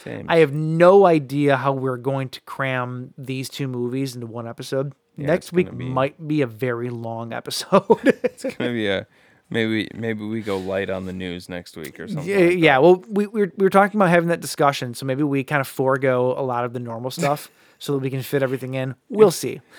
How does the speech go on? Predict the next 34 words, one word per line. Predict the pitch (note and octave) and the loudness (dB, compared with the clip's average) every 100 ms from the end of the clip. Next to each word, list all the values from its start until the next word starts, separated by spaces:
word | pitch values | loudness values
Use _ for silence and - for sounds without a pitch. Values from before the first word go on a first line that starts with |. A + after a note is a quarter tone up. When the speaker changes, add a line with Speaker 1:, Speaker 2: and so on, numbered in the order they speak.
| - | -12
Speaker 1:
If | |
we're | - | -10
trying | E3 E3+ D3 | -4 0 2
Speaker 2:
But, | C#3 | 4
Speaker 1:
to | |
have | C3+ | 4
Speaker 2:
um, | A#2 | 4
Speaker 1:
that | A#2+ B2 | 4 2
discussion | C3+ - B2+ B2+ - A#2+ | -2 -4 -2 -2 -4 -6
and | C2+ A2 A#2+ A#2 | -4 -4 -4 -4
discussing | A2+ - A2 A2 G#2+ G#2 G2+ | -8 -4 -6 -4 -6 -4 -4
these | G#2+ G#2+ | -4 -6
two | - G#2+ G#2 | -10 -12 -8
films | G#2+ G#2 G2+ G#2 | -6 -6 -6 -10
at | G2 | -12
the | - | -14
same | - G2 F#2+ | -10 -10 -8
time, | G2+ G2 G2 | -8 -8 -8
that's, | G2+ G2+ | -10 -6
Speaker 2:
I | F3 | -4
mean, | G3+ | -2
it | |
Speaker 1:
uh, | F#3+ | 0
Speaker 2:
kinda | G3+ D4+ | -2 0
makes | G#3 - | -2 -2
sense. | D#3+ G3 - | -2 -2 -4
It's | - | 0
all, | D3+ | 2
like, | E3 C3+ | 4 2
mental | B2+ B2+ C#3+ C#3 | -4 -8 -4 -6
illness | B2+ D#3+ C#3 | -4 -8 -10
and | C#3 | -12
shit, | A2 B2+ C3+ | -12 -10 -8
right? | B2+ | -8